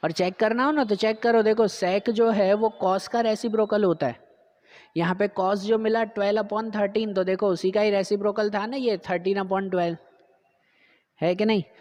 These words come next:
और फिर cot, sec के बाद आखिरी cot ढूंढें कि cot theta,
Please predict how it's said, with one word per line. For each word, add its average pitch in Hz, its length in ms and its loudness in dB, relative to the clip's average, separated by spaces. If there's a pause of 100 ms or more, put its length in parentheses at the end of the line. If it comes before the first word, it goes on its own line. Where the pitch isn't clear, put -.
(160)
और 185 120 0
फिर 208 200 0 (120)
cot, 214 300 0 (560)
sec 185 340 -4
के 196 80 0
बाद 208 180 0
आखिरी 202 300 -2 (120)
cot 202 180 0 (100)
ढूंढें 196 340 0 (2000)
कि 202 100 2 (200)
cot 226 320 -2
theta, 196 500 -4